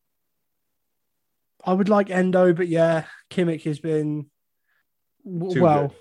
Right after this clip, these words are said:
Speaker 1: ridiculous as always.
Speaker 2: No.
Speaker 1: And then, yeah, the front three pick themselves.
Speaker 2: Well, there we
Speaker 1: It,
Speaker 2: have it.
Speaker 1: it'll be interesting when on, when they have to sell Andre Silva.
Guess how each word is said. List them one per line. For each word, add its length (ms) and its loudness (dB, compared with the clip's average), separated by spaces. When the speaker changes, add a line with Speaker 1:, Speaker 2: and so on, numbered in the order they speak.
Speaker 1:
ridiculous 640 -6
as 100 -4
always. 480 -6
Speaker 2:
No. 340 -4
Speaker 1:
And 140 0
then, 120 -2
yeah, 180 -2
the 100 -6
front 280 -2
three 140 -6
pick 160 -10
themselves. 460 -2
Speaker 2:
Well, 100 -4
there 120 -2
we 100 -2
Speaker 1:
It, 40 -4
Speaker 2:
have 180 -2
it. 120 -10
Speaker 1:
it'll 180 0
be 140 6
interesting 460 2
when 140 2
on, 220 0
when 140 -4
they 120 -2
have 200 -10
to 100 -6
sell 260 -4
Andre 260 -4
Silva. 480 -6